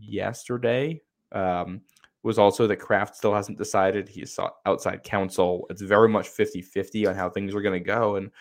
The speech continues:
the emphasis was not wanting it to be like Brady going out. Um, like, wanted to make sure the situation's handled with respect and that, you know,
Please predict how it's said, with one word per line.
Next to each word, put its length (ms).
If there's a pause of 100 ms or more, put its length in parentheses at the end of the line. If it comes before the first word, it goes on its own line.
(580)
the 240
emphasis 540
was 180
not 340
wanting 280
it 100
to 80
be 220
like 240 (260)
Brady 320
going 320
out. 300 (240)
Um, 460 (640)
like, 200
wanted 180
to 60
make 140
sure 140
the 80
situation's 520
handled 380
with 300
respect 600 (400)
and 560 (440)
that, 480
you 100
know, 300